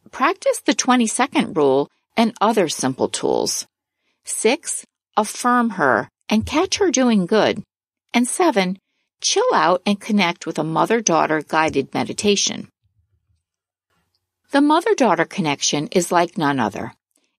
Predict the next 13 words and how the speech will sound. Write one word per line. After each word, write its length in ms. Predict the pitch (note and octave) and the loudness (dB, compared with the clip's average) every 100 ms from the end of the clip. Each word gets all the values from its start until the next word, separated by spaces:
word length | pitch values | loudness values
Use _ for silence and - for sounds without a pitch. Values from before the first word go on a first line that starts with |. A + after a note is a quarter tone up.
| _ | _
It's 220 | A#3+ - | -2 0
an 100 | G#3+ | 0
intense, 720 | G3+ G3 - - C4+ C#4+ - - | 0 0 -4 -2 0 0 -4 -10
special 460 | - - F3+ - F3 | -10 -2 -2 0 0
bond 420 | E3 D#3 D3 C#3+ | 2 2 2 0
that's 220 | C#3+ - | -4 -4
instrumental 800 | - G#3 - - F3 D#3+ D3 D3+ | 0 0 0 -2 0 0 0 -2
in 140 | D3 D3+ | -2 -4
the 80 | C#3+ | -2
lives 400 | C#3+ D3 - C#3 | 0 0 -2 -8
of 100 | C#3 | -2
both. 460 | C3 A#2+ - - _ _ _ _ _ _ | 0 0 -6 -20 _ _ _ _ _ _
Sadly, 720 | - - D#4 C#4 D#3+ C#3+ | -4 2 2 2 2 0